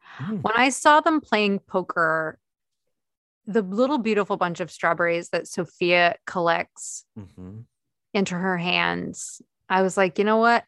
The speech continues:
Speaker 2: I'd like some strawberries." So
Speaker 1: Mm.
Speaker 2: my golden takeaway is just strawberries. I'd like to eat them, and then
Speaker 1: I made
Speaker 2: while
Speaker 1: a
Speaker 2: I'm
Speaker 1: strawberry
Speaker 2: eating them,
Speaker 1: cake recently. Yeah.
Speaker 2: There you go. I'd like
Speaker 1: Yeah.
Speaker 2: to bake something with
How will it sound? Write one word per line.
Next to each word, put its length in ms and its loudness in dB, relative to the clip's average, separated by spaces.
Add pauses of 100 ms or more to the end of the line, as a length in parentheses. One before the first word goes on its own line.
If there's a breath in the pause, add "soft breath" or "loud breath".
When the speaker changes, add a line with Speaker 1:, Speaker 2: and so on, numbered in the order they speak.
(100)
Speaker 2:
I'd 160 0
like 160 -2
some 180 -6
strawberries." 760 -2 (260 soft breath)
So 140 -10
Speaker 1:
Mm. 60 -6
Speaker 2:
my 160 6
golden 260 4
takeaway 360 2
is 120 -2
just 180 -8
strawberries. 840 -2
I'd 120 2
like 180 4
to 140 -2
eat 180 -4
them, 320 2
and 120 0
then 120 2
Speaker 1:
I 20 0
made 100 2
Speaker 2:
while 100 4
Speaker 1:
a 40 4
Speaker 2:
I'm 80 0
Speaker 1:
strawberry 400 2
Speaker 2:
eating 100 -6
them, 100 -2
Speaker 1:
cake 120 -14
recently. 460 -14 (460)
Yeah. 80 -8
Speaker 2:
There 140 2
you 80 2
go. 260 0 (200)
I'd 160 0
like 180 0
Speaker 1:
Yeah. 60 0
Speaker 2:
to 80 -10 (100)
bake 240 2
something 460 -4
with 200 -4